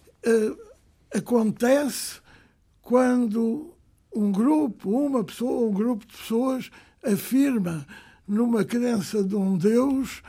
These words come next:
e que esse Deus existe. E a negativa, porque existe, porque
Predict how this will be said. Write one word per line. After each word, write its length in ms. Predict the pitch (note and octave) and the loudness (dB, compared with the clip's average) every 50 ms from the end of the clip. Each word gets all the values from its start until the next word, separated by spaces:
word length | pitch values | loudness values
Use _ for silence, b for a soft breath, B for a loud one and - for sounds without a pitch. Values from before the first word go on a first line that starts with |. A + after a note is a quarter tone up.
| B B B B B B | B B B B B B
e 160 | - G#3+ G3+ | 0 0 0
que 120 | D#3 G#3+ A#3 | 0 2 0
esse 260 | A3+ F#3 - - A3 | 0 0 -2 -4 -4
Deus 300 | G#3+ A3 A3+ A3+ E3+ E3+ | -2 0 0 0 0 -2
existe. 720 | G#3 G3 E3+ C#3 E3 E3 D3+ C#3 A2 - - - _ - - b b b b b b b | -2 -2 -2 -4 -4 -6 -6 -6 -8 -12 -16 -20 _ -20 -20 b b b b b b b
E 140 | B3 B3 C4 | 0 0 2
a 80 | C#4 C4+ | 2 2
negativa, 920 | C4 C4 A3 A#3+ C4 A#3+ - - A#3 G#3 G3 F3 C3+ C#3+ E3+ G#3+ G3 - B B B B B B - | 2 0 0 0 -2 -4 -2 0 0 2 2 0 -2 -4 -8 -12 -14 -18 B B B B B B -6
porque 600 | - A#3+ B3 B3 G#3+ G3+ - A#3 B3+ B3+ A#3+ - b b b b b b | -2 0 2 2 0 -2 -2 -2 -2 -2 -4 -6 b b b b b b
existe, 760 | F#4 D4 A3+ A#3 A3+ F3 A3+ C4 C4 C#4 A3+ - - - C4+ A#3+ | 0 2 2 4 2 2 2 2 2 2 0 -2 -4 -4 -6 -6
porque 640 | G3+ - C4+ C#4+ C#4 C4+ - - C#4 G4+ G4+ G4+ | -4 -2 0 0 0 0 0 -2 0 0 0 -2